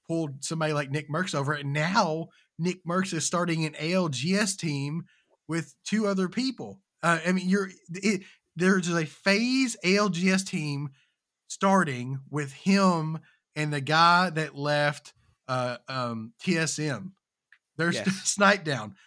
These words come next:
Speaker 1: Snipe Down, and I forget who the third is. The third
Speaker 2: No, no,
Speaker 1: doesn't
Speaker 2: no.
Speaker 1: really
Speaker 2: So
Speaker 1: matter
Speaker 2: I
Speaker 1: as
Speaker 2: don't
Speaker 1: much.
Speaker 2: think Snipe Down's fully invested anymore. I think he left because he is full-time Halo now.
Speaker 1: No, no. I've, I lit-, it was literally confirmed the other day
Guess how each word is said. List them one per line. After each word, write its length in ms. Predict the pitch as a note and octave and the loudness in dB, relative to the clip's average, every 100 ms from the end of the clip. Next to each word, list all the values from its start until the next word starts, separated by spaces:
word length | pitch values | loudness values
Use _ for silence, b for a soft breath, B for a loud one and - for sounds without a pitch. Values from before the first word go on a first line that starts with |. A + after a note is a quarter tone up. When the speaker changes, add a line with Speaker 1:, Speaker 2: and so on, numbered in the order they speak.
| b | b
Speaker 1:
Snipe 300 | - A3 A#3+ | 0 2 4
Down, 280 | A3 A3 G#3+ | 4 4 6
and 160 | F#3+ E3+ | 4 2
I 100 | E3+ | 2
forget 220 | G3+ F3+ | 0 2
who 120 | F3+ | 2
the 120 | D#3 | 0
third 320 | C3+ D3 C#3 | -4 -4 -4
is. 280 | A#2+ A#2+ B2 B2 | -6 -8 -10 -10
The 120 | C3 | -10
third 260 | - D#3 | -6 -2
Speaker 2:
No, 80 | F#3+ | 0
no, 60 | A3 | 2
Speaker 1:
doesn't 20 | |
Speaker 2:
no. 180 | F#3 A#2+ | 2 0
Speaker 1:
really 100 | - | -4
Speaker 2:
So 80 | A3 | -2
Speaker 1:
matter 120 | G#3 | 4
Speaker 2:
I 60 | G#3 | 6
Speaker 1:
as 60 | B3+ | 6
Speaker 2:
don't 120 | C4+ | 0
Speaker 1:
much. 60 | |
Speaker 2:
think 160 | C#4+ G#3+ | -6 -6
Snipe 300 | E3+ A#3+ A3+ | -4 -4 -2
Down's 280 | A#3 A3 - | -4 -4 -10
fully 400 | - G#3+ G#3+ G3+ | -4 -2 0 -2
invested 460 | E3 E3 D3+ D#3 | -2 -4 -6 -10
anymore. 300 | C3 B2 A#2 | -12 -10 -8
I 100 | F#2+ | -8
think 280 | B2+ F3+ E3+ | -8 -10 -10
he 180 | E3 F3 | -8 -8
left 500 | C#3 C3 D3+ - _ b b b b _ - | -2 0 0 -2 _ b b b b _ -4
because 920 | E3+ - - D#3+ E3+ D#3+ C#3+ C3 B2+ | -4 -4 -8 2 4 4 0 -6 -10
he 340 | C3 C#3 D3 | -10 -6 -4
is 160 | B2 - | -4 -10
full-time 640 | - D#3+ D3 B2+ B2 A#2 | -10 -6 -6 -8 -10 -10
Halo 400 | A2+ A2+ G#2+ A2 | -10 -12 -12 -16
now. 280 | F#2+ G2+ G#2+ _ _ | -20 -20 _ _ _
Speaker 1:
No, 300 | E3+ G#3+ F3 | 2 4 4
no. 340 | B2+ F#3 C#3 A2+ | 4 4 2 2
I've, 280 | C#3+ F3 - D3+ | 2 2 0 2
I 160 | E3 | 2
lit-, 340 | D3+ F#3 G#3 F3 | 4 2 0 0
it 60 | |
was 180 | E3+ D3 | -2 -2
literally 320 | E3+ G3 G3+ | 0 0 0
confirmed 640 | F#3+ F3 - F3 F3 C#3 C3 | -4 -8 -2 0 0 -2 -4
the 140 | C#3 | -6
other 220 | C#3 F3 | -4 -2
day 400 | E3 D3+ C3+ C3 | -2 -2 -2 -4